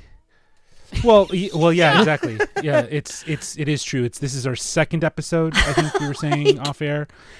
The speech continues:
Speaker 1: of, of Crosshair. But the reality is, where we left him in season one,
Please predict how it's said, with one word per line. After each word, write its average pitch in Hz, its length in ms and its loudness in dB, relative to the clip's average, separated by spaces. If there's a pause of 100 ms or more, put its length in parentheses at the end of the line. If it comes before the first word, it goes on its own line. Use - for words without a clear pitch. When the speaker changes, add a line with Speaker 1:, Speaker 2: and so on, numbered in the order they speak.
(140)
Speaker 1:
of, 143 400 0
of 135 160 -6
Crosshair. 156 520 2
But 185 220 4 (420)
the 170 80 -4
reality 202 320 4
is, 127 160 0
where 160 200 2
we 175 140 -2
left 147 400 -2
him 117 220 -6
in 120 160 -10
season 127 460 -8
one, 127 340 -6